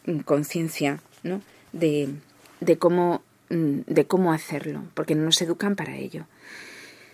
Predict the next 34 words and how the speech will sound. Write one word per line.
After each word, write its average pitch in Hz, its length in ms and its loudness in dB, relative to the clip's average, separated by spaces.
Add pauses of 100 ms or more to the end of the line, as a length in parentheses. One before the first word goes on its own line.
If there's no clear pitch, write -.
(500)
Claro, 214 380 8 (140)
mm, 180 600 6 (300)
si 175 580 6
educamos 214 420 4
la 220 100 4
voluntad, 202 520 4 (320)
es - 180 2
claro 196 380 2
que 185 140 2
nos 165 400 2
vamos 170 320 0
a, 175 160 -6
a, 151 320 -2
asimilando 170 720 2
a 170 40 2
la 151 120 2
voluntad 143 420 -2
de 143 140 -4
Dios. 131 420 -2 (200)
Eso 170 200 4
es - 220 2
inevitable, 143 760 -6 (200)
¿no? 190 160 -4 (600)
A 175 120 2
mí, 196 200 8
a, 196 320 6
a 160 360 0
raíz 180 260 4
de 220 100 6
esto, 220 400 4 (280)
me 175 80 2
parece 180 260 2
muy 226 140 6
interesante 202 720 4